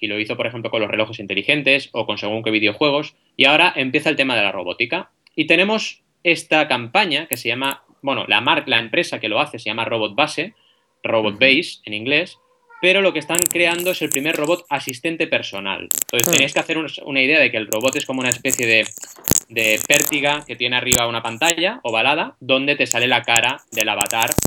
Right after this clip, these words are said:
Speaker 1: de ese asistente personal.
Speaker 2: Muy bien, interesante.
Speaker 1: Sí, no, la verdad es que está muy currado el vídeo, las funcionalidades que tiene,
Speaker 2: <laughs> Hace
Speaker 1: eh,
Speaker 2: poco
Speaker 1: realmente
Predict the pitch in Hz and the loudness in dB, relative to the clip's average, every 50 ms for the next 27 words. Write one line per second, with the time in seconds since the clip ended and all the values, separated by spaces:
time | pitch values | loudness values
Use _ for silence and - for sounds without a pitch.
0 | - - - 120 123 117 - 131 117 123 117 135 147 117 113 107 - 104 - - | -2 -2 -4 -4 -4 -6 -6 -10 -12 -6 -2 -2 -2 -2 -4 -6 -8 -10 -10 -12
1 | 98 92 90 104 151 190 _ _ 208 240 226 175 139 110 127 180 285 277 - - | -10 -8 -8 -8 -10 -12 _ _ 2 2 4 4 4 2 0 -2 -4 -4 -6 -6
2 | 202 175 156 190 165 160 - 165 147 - - - - 156 185 269 262 - _ - | -8 -2 0 2 2 2 2 0 -2 -4 -4 -6 -6 -6 -6 -6 -10 -12 _ -6
3 | - 233 233 220 196 190 - - - 185 220 226 208 180 160 - - 180 180 - | -2 2 2 4 2 2 -2 -6 -6 -2 0 2 2 4 4 4 2 2 0 -2
4 | 233 190 - - 202 214 202 185 202 202 202 - 160 151 143 135 131 127 117 131 | -6 -8 -4 -2 -2 -2 0 -2 -2 -4 -2 -2 -2 0 0 0 0 -2 0 0
5 | 147 160 185 202 220 269 294 - _ _ 139 135 131 - - 131 131 127 131 123 | 0 0 0 0 -2 -2 -6 -12 _ _ -2 -2 -2 -2 -6 -6 -6 -4 -2 0
6 | 123 120 127 123 135 151 180 170 - 165 156 151 147 147 139 139 135 127 117 - | 0 0 2 4 4 4 4 2 0 -4 -2 2 2 2 4 4 4 2 2 0
7 | - 156 - 120 117 113 113 113 - 180 - - 131 131 127 135 135 139 131 131 | 0 0 2 2 4 2 2 4 2 2 2 2 0 0 2 0 -2 -2 -2 -4
8 | 123 110 - | -4 -4 -6